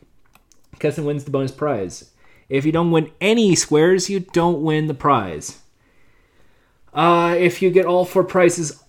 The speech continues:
correctly, no matter what happens, you automatically win the bonus prize. And there's no bonus for getting the four right. Your bonus is the bonus prize. That's why it's the bonus game.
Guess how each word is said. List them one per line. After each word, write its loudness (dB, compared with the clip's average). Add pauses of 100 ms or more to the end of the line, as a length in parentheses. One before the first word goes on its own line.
correctly, 2 (220)
no 2
matter 2
what 4
happens, 0
you -2
automatically 2
win 2
the 0
bonus -2
prize. -2
And -8
there's -8
no 0
bonus -2
for -4 (280)
getting -6 (200)
the -12 (560)
four 0
right. -6
Your -10
bonus 0
is -10
the -10
bonus 4
prize. -10 (180)
That's -10
why -6
it's -8
the -12
bonus -6
game. -6